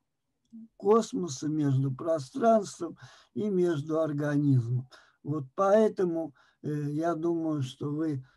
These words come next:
интересно вот обратите внимание на одну особенность. Люди даже очень близкие, когда вступают в очень тесный контакт, ну, допустим, там обнимаются,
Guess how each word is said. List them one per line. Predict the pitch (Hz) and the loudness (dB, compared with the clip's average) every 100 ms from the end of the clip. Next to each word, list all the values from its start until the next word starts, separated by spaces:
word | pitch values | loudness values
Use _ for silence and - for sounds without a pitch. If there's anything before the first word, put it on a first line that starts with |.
| _ | _
интересно | 143 135 131 165 175 165 131 143 135 | -2 -2 2 4 6 4 0 -2 2
вот | 131 131 | 2 2
обратите | 135 147 151 143 160 135 151 | 0 0 -2 -2 -2 -2 -4
внимание | 151 170 196 220 226 196 160 | -4 -2 4 6 6 4 2
на | 143 143 | 2 2
одну | 143 147 156 | 0 0 0
особенность. | 147 139 175 180 156 135 127 117 - _ - _ _ | -2 -4 0 0 4 4 4 2 -6 _ -20 _ _
Люди | 147 175 170 151 | 6 8 8 4
даже | 147 143 156 135 143 | 2 2 4 4 2
очень | 143 131 131 135 135 | 2 0 4 6 6
близкие, | 180 190 135 - 143 131 131 | 6 6 4 0 0 2 2
когда | 135 131 131 147 131 - _ | 2 2 2 2 -4 -8 _
вступают | - - 165 139 175 170 151 131 | -20 -6 -4 0 6 8 8 2
в | 139 | 0
очень | 160 131 147 156 | 0 0 -2 -2
тесный | 170 170 135 - 139 131 | 4 4 4 0 0 2
контакт, | 160 165 170 233 220 - | 2 0 2 2 4 2
ну, | 165 | -4
допустим, | 160 156 143 170 135 - 135 127 | 0 0 0 -2 -2 0 0 0
там | 139 120 | 0 0
обнимаются, | 123 127 160 185 220 208 175 131 - 147 | 2 0 0 6 8 8 4 -2 -6 -8